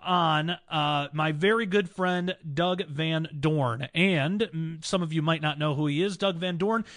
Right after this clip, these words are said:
has pastored the re-, has pastored the Reformed Baptist Church of Northern Colorado since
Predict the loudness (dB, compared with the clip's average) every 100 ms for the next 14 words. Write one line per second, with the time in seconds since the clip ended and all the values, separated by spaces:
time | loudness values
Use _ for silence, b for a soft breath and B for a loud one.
0 | -2 -2 -2 0 0 0 -2 -2 -2 -2
1 | -4 -2 -2 0 0 0 0 -2 2 2
2 | 4 0 0 -2 -2 -4 -2 -4 -2 -6
3 | -4 -4 -4 0 0 0 2 2 2 0
4 | -2 0 2 2 2 2 0 -4 -6